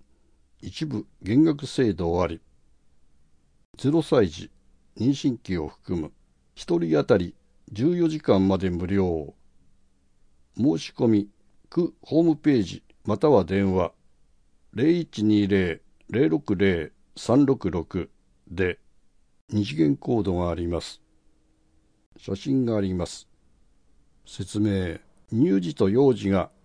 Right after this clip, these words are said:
正座やあぐらをかいた二人の大人から抱っこされたり、頭を撫でてもらったりしています。写真終わり。八年四月入園、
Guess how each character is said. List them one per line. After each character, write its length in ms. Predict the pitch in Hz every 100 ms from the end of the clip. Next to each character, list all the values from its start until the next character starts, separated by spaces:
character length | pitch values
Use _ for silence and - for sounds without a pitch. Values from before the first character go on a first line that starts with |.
| _ _
正 360 | - - 156
座 180 | 165 156
や 240 | 143 123 - _
あ 140 | 98 123
ぐ 100 | 165
ら 80 |
を 160 | 160 160
か 180 | 147 147
い 100 | 139
た 140 | 92
二 220 | - 156
人 140 | 156 127
の 100 | 98
大 80 | 95
人 240 | 113 107
か 140 | 104
ら 180 | 95 98 _ _ _
抱 120 | - 165
っ 40 | -
こ 140 | 104
さ 160 | 98 107
れ 80 | 101
た 160 | 107
り、 180 | 98 98 - _
頭 320 | 104 120 160
を 160 | 135 95
撫 100 | 117
で 140 | 156
て 100 | 131
も 140 | 98 95
ら 80 | 120
っ 80 |
た 140 | - 120
り 120 | 98
し 80 | -
て 120 | 101
い 120 | 95
ま 160 | 87 87
す。 220 | - - _ _ _ _ _ _
写 240 | - - 104
真 280 | - 120 107
終 180 | 98 95
わ 80 |
り。 160 | 90 82 _ _ _ _ _ _ _ _ _ _ _ _ _ _ _ _ _ _ _ _ _ _ -
八 340 | - - 185
年 220 | 165 104
四 220 | - 110
月 260 | 143 143 127
入 300 | 123 113 107
園、 200 | 98